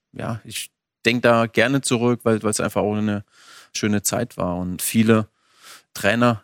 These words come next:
die mich da begleitet haben, die auch sehr viel dazu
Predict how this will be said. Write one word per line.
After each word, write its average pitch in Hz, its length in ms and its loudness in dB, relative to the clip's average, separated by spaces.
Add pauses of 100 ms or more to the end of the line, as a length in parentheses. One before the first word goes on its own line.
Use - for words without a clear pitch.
(120)
die - 40 -12
mich 104 180 -6
da 101 120 0
begleitet 101 580 -2
haben, 101 240 -6
die 98 160 -6
auch - 240 -8
sehr - 260 -2
viel 101 360 0 (760)
dazu 101 420 -4